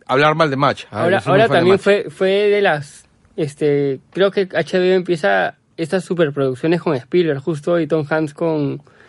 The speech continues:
Speaker 2: De la Tierra a la Luna, y luego con Band of Brothers, porque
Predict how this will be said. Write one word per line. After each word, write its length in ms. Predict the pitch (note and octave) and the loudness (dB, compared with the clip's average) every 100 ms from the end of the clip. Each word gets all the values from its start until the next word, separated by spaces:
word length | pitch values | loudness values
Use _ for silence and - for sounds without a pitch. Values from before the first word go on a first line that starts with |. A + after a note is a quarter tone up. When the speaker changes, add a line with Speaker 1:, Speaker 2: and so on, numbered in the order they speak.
| _ _ _ _ | _ _ _ _
Speaker 2:
De 100 | D3+ | -4
la 100 | C#3 | -2
Tierra 240 | D#3+ E3+ | 0 2
a 20 | F#3 | 2
la 120 | D#3+ | 2
Luna, 400 | F3 F3 F#3 C4+ _ _ _ _ _ _ _ - | 4 4 2 -4 _ _ _ _ _ _ _ -6
y 160 | D3 | -2
luego 260 | C#3+ D#3 D#3 | 2 2 2
con 140 | D3 | 0
Band 160 | C#3 D3+ | -2 -2
of 80 | C#3+ | 0
Brothers, 300 | F#3 F3+ C#3+ | 2 2 0
porque 400 | C3+ C3+ B2+ A2+ | -4 -4 -4 -4